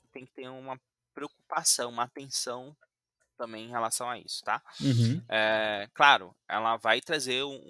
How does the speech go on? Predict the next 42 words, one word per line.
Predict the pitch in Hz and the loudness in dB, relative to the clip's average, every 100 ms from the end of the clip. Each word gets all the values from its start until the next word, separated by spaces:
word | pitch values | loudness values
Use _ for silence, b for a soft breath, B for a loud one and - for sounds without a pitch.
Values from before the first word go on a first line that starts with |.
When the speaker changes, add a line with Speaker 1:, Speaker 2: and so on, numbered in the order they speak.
| 110 - | -20 -20
Speaker 1:
um, | 110 | -10
uma | 117 | -8
motivação. | 117 120 - - 107 - 101 101 139 - | -8 -8 -8 -4 0 0 0 -4 -6 -6
Existe | 117 131 - 120 | -4 -2 -2 4
várias | 123 151 - | 6 6 0
ferramentas | 147 135 117 123 135 - | -4 -6 -8 -10 -10 -12
que | 113 | -12
a | |
gente | 117 117 | -16 -14
utiliza | 113 - 101 113 120 110 92 B B B | -10 -10 -8 -8 -6 -6 -8 B B B
ali | 117 117 117 127 | 2 2 -2 -6
numa | 123 120 | 0 0
linha | 117 113 | 0 -4
mais | 113 117 | -4 -4
de | 117 - | -8 -10
coach, | 131 139 160 - 123 | -6 -6 -6 -6 -6
né? | 95 98 B B _ | -8 -16 B B _
Da | 127 | -2
Speaker 2:
Uhum. | 147 | 2
Speaker 1:
importância | 135 135 151 208 131 | 4 2 2 -2 -6
da | |
gente | 123 127 - | -10 -8 -4
ter | 127 | -2
essa | 127 139 | 0 -2
visão | 120 120 | -4 -10
positiva | 117 117 - 117 | -10 -12 -12 -10
de | - | -10
futuro, | - - 139 160 - | -12 -16 -14 -12 -14
porque | 180 170 | -12 -12
tu | - | -8
começas, | 175 151 135 - 156 | -4 0 0 0 -4
de | - - - - | -8 -16 -18 -2
vez | 147 - | 0 0
em | |
quando, | 160 143 | -2 -2
a | |
olhar, | 147 117 123 - | 2 2 2 -2
"Pô, | 143 123 _ _ - - _ | -10 -10 _ _ -20 -20 _
eu | 139 | -10
tô | 143 | 0
chegando | - 135 147 143 | 0 0 -8 -2
perto", | 131 127 160 - - 170 175 | 6 8 6 2 -8 -4 -4